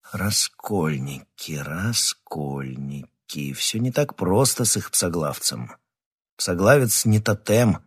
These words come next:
не наследие тёмных языческих сил, что прокралось в христианство и зацепилось за староверов, как за самых дремучих людишек. Псоглавец был осознанно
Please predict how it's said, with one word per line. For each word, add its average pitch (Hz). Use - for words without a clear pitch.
не 98
наследие 104
тёмных 98
языческих 90
сил, 85
что -
прокралось 82
в -
христианство 90
и 87
зацепилось 82
за 78
староверов, 82
как 82
за 82
самых 78
дремучих 82
людишек. 82
Псоглавец 107
был 98
осознанно 107